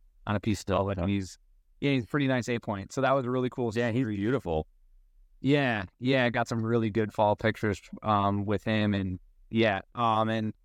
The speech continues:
Speaker 1: oddly enough, like, we were talking, you know, he's three and a half years old, and, and he had C W D as well, so they issued me another buck tag. Um, so basically, I have,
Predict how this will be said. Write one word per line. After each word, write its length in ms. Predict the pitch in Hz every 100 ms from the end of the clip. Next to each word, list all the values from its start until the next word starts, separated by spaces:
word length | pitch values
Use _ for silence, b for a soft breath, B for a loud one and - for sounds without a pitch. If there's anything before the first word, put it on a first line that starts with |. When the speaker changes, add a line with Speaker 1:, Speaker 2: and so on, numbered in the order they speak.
| _ _
Speaker 1:
oddly 340 | 113 135 135 139
enough, 240 | 135 131
like, 160 | 123 117
we 100 | 123
were 100 | 117
talking, 520 | 120 113 131 123 120
you 100 | 117
know, 160 | 110 104
he's 200 | 117 110
three 200 | 120 117
and 80 | 113
a 20 |
half 240 | 113 107
years 180 | 113 110
old, 240 | 113 110
and, 200 | 110 104 107
and 160 | 101
he 140 | 98 113
had 180 | 107
C 140 | - 113
W 180 | 104 104
D 140 | 107
as 120 | 98
well, 280 | 101 104 107
so 100 | -
they 160 | 104 101
issued 220 | - 110
me 100 | 104
another 300 | 92 101 107
buck 240 | 101 107
tag. 420 | - 113 107 104 107 _ _ - -
Um, 500 | 110 101 98 95 95 - _ _ _ -
so 340 | - 135 113 110
basically, 400 | 117 117 - 117
I 120 | 104
have, 280 | 104 104